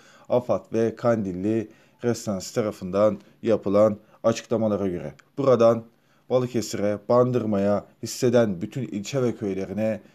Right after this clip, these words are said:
çok çok geçmiş olsun dileklerimizi iletiyoruz. Konuyla alakalı yorumlar sizin.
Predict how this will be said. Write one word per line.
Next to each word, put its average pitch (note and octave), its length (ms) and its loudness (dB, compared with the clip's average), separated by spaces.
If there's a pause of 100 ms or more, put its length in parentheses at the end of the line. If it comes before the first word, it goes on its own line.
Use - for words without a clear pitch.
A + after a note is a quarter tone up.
(140)
çok C3+ 300 -2
çok F2+ 240 -12
geçmiş A#2+ 400 -4
olsun F#2+ 320 -6
dileklerimizi G#2 1000 -2 (260)
iletiyoruz. G#2 680 -6 (920)
Konuyla D3 420 2
alakalı C#3 360 6
yorumlar B2+ 400 2
sizin. B2 340 -6